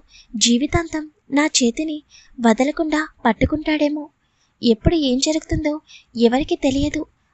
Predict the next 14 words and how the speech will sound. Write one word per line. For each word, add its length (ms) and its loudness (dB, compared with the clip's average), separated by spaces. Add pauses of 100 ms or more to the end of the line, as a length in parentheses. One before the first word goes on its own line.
(120)
అని 200 2
అనుకుంటూ 480 0 (520)
బ్రేక్ఫాస్ట్ 580 0
తీసుకుని 520 -4 (180)
తింటూ 320 0 (420)
వైష్ణవి 440 2
గురించి 560 -2 (120)
ఆలోచిస్తూ 580 0
ఉంటుంది. 460 -4 (720)
"వైష్ణవి 480 2
అక్క, 220 -4 (520)
ఈ 100 4
టైగర్ 420 0
పేరు 380 0